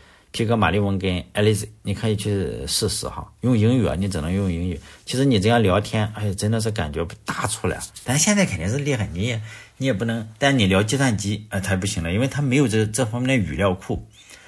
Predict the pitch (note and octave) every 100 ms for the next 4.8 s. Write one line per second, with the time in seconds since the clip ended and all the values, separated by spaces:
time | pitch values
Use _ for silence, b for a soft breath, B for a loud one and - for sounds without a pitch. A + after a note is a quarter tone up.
0 | B B _ F#2+ A#2+ B2 A2+ C3 F2 D#2+
1 | B2+ - F#2+ D2+ - - F2 F#2 E2+ D2
2 | C#2 D#2+ F#2+ F2+ F2+ F#2 G2 B B B
3 | _ - F#2+ G#2 G#2 - - D#2+ D#2 D#2
4 | G2 A#2+ - E2+ A2+ A2 G2+